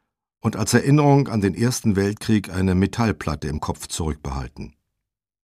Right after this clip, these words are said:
Oben auf seiner hohen, fliehenden Stirn, wo der Chirurg sie eingesetzt hatte, prangte ein kreisrundes, dunkleres Stück transplantierter Haut. Diesem Fleck verdankt es Mister Caudle,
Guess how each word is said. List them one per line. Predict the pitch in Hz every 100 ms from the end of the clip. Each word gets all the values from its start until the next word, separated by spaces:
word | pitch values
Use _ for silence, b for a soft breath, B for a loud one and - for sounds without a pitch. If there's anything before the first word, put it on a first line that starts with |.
| -
Oben | 139 123 110
auf | 82 -
seiner | 90 82 80
hohen, | 110 110 92
fliehenden | - 98 98 87 80
Stirn, | - 110 113 117 B B B B _
wo | 87
der | 85
Chirurg | 80 95 98 107
sie | 90 73
eingesetzt | 107 117 101 90 82 -
hatte, | 98 - 92 73 _ _ _
prangte | - 110 135 110
ein | 82 82
kreisrundes, | - 104 110 107 107 95 92 - - -
dunkleres | 113 123 92 82 85
Stück | - 104 - -
transplantierter | - 87 - 92 85 - 85 85
Haut. | 80 - - _ _ _ _ _ _ _ _ _ _ 135
Diesem | 139 143
Fleck | 131 139
verdankt | 127 107 120 147
es | 131 117
Mister | 110 107
Caudle, | 98 104 104 123